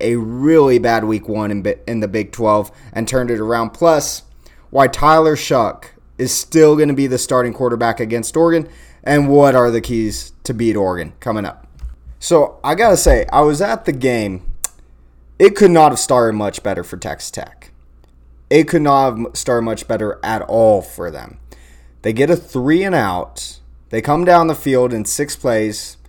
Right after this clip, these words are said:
Tyler Shough throws a nice pass to Miles Price for the touchdown. Force a fumble.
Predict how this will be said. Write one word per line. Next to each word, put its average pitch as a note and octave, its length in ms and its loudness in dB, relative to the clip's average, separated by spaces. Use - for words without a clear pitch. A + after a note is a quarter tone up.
Tyler B2+ 260 2
Shough C3+ 260 -4
throws B2 240 0
a A#2 60 -6
nice A#2+ 300 -2
pass B2+ 320 2
to A#2+ 140 -6
Miles A#2+ 360 0
Price A#2 260 0
for B2+ 140 -6
the A#2+ 100 -4
touchdown. G2+ 680 -6
Force F3 420 0
a F3+ 80 -2
fumble. G#2+ 640 -4